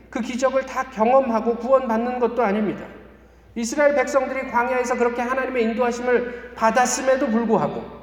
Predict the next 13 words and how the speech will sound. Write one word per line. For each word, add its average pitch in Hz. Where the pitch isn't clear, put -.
그들은 294
끊임없이 311
하나님을 269
의심하고 220
하나님을 269
시험하고 233
그러다가 285
얼마나 254
하나님하고의 240
관계 196
속에서 185
어려움을 185
겪습니까? -